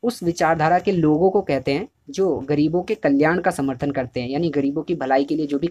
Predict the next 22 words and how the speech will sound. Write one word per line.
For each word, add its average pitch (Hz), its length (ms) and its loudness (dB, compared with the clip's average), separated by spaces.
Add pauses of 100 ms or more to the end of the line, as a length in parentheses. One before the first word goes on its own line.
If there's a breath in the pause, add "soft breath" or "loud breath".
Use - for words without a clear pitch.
(140)
काम 160 220 2
किए 151 160 0
जाते 135 220 0
हैं 160 120 -6
उसका 220 220 -2
समर्थन 147 560 0
करते 127 280 -4
हैं। 117 100 -6 (280 soft breath)
जैसे 143 240 -4
सरकार 156 480 2
अगर 165 200 0
कोई 160 220 -2
नीति 151 260 -2
लेके 143 220 0
आती 131 160 -2
है 127 60 -6
जिससे 170 360 -4
गरीबों 135 340 -2
का 160 140 2
भला 139 200 2
होता 120 200 -2
है 110 160 -8